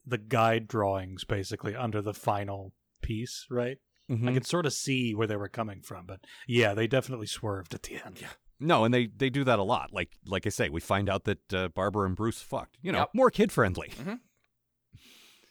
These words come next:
Speaker 2: Uh, uh, Maggie, what was, oh, you did your good thing.
Speaker 3: Yeah.
Speaker 2: What about your bad thing?
Speaker 3: Uh, I, I didn't f-, I didn't have much of a good one just 'cause this, you know, I mean, this episode's fine.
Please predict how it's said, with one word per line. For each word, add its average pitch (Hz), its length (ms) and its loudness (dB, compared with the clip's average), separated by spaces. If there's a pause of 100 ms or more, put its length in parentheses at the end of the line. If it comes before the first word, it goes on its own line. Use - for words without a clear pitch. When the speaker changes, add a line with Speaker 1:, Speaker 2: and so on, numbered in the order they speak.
(600)
Speaker 2:
Uh, 98 240 -4 (680)
uh, 156 320 -2
Maggie, 269 320 -4
what 311 160 -4
was, - 280 -12
oh, 151 100 0
you 139 140 0
did 151 160 0
your 92 100 -2
good 76 180 -4
thing. - 100 -6
Speaker 3:
Yeah. 147 100 0
Speaker 2:
What 123 60 2
about 165 100 0
your 139 80 -4
bad 110 240 -4
thing? - 100 -20 (200)
Speaker 3:
Uh, 330 60 -4
I, 403 500 -2 (1600)
I 240 60 -2
didn't 247 180 -2
f-, - 140 -6
I 190 160 6
didn't 214 180 2
have 180 140 4
much 175 180 0
of 156 80 -6
a - 20 -8
good 135 160 -6
one 135 160 -4
just 117 180 -14
'cause 113 220 -14
this, 101 380 -16
you 101 220 -16
know, 67 60 -14 (120)
I 147 100 -4
mean, 175 180 -10
this 143 160 -18
episode's - 360 -18
fine. - 320 -20